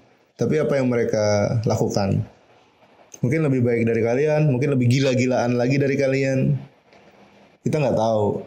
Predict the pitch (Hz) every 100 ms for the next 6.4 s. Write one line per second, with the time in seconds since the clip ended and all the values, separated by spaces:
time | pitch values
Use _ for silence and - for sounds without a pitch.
0 | - 113 113 113 110 107 110 110 107 110
1 | 107 110 101 98 - 107 110 127 127 110
2 | - 104 - 107 92 95 104 - _ _
3 | - _ _ - - - _ - 120 113
4 | 120 117 117 117 117 - - 127 127 127
5 | 117 117 117 110 107 107 104 101 98 -
6 | 90 - 107